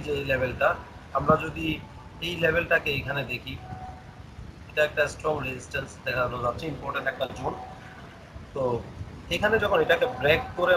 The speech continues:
market এখানে প্রাইসটা এখানে চলে গেছে, পরবর্তীতে দেখা যাচ্ছে এখান থেকে আবার retrace করেছে, মানে এটাকে supply এবং retrace, supply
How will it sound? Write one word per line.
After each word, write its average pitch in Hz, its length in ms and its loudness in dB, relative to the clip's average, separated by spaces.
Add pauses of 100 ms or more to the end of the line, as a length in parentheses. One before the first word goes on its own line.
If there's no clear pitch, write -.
market 139 320 4
এখানে - 180 0 (100)
প্রাইসটা 127 420 4
এখানে 143 180 -2 (100)
চলে 127 200 0
গেছে, 127 200 -2 (180)
পরবর্তীতে 156 500 2
দেখা 170 180 8
যাচ্ছে 180 160 2 (100)
এখান 156 160 0 (100)
থেকে 175 160 0 (200)
আবার 156 200 8 (280)
retrace - 360 -8
করেছে, 117 240 -10 (720)
মানে 180 140 4 (760)
এটাকে 202 320 6 (140)
supply 175 400 8
এবং 165 100 -4 (100)
retrace, 160 280 -10 (1400)
supply 175 360 8